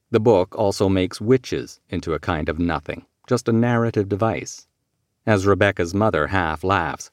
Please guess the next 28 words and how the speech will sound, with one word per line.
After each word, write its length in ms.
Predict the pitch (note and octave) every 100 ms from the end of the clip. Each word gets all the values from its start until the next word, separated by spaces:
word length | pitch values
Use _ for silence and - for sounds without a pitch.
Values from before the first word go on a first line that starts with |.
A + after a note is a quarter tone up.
| _
witch 380 | B2+ D3 D3 - -
is 200 | G#2 F#2+
just 500 | - A2+ A#2 - -
their 240 | F#2+ G2
nasty 600 | F#2 E2 F#2 A#2+ - C3
word 380 | A#2 E2 D2 C#2+
for 160 | - -
anyone 460 | G#2 B2 B2+ B2
who 120 | A2 F2+
makes 420 | F2 E2 - -
things 400 | - D#2+ D#2+ D#2
happen, 540 | - F2+ D2+ - E2+ - _ _ -
who 120 | G#2
moves 440 | G2 G2+ G2+ F#2+
the 100 | -
story 400 | G2+ - E2+ D#2
along. 520 | D#2+ D#2 E2 C#2+ - - _ _ _ _ _ _ _ _
This 220 | G#2+ C#3+
story 460 | - - C#3 C3+ A#2+
moves 340 | G#2+ A#2+ A2
along 360 | F2 C2+ C2+ D2
with 140 | F#2+
some 200 | - G2
shifts 600 | F2+ - G#2 - _ -
and 180 | A2 G2
gaps 440 | G#2 G#2+ - -
between 420 | - - F2 F2 E2+
scenes, 580 | - F2+ C#2+ C#2 B1